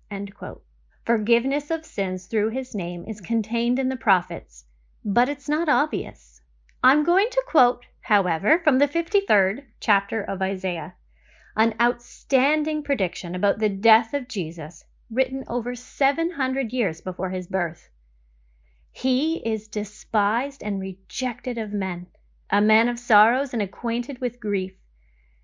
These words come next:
And we hid, as it were, our faces from him. He was despised, and we esteemed him not."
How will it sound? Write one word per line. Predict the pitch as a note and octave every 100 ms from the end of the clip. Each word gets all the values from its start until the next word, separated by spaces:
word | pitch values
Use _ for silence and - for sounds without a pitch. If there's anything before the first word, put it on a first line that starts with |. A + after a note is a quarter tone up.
| _
And | A3 A#3+
we | B3+
hid, | B3 - C#4 D#4 -
as | C4 C4
it | E4 -
were, | G3+ G3 -
our | G#3+ A3+ C4 - _
faces | A3 G#3 - F3+ -
from | F3+ E3+
him. | F3+ F#3+ F#3+ _ _ _ _ _ _
He | - B3
was | B3+ D4 -
despised, | E4 - G3+ F3+ F#3 F#3 - _
and | G#3
we | G#3
esteemed | G#3 G#3 - A3+ A#3 A#3+
him | G#3 G#3
not." | F#3 E3 -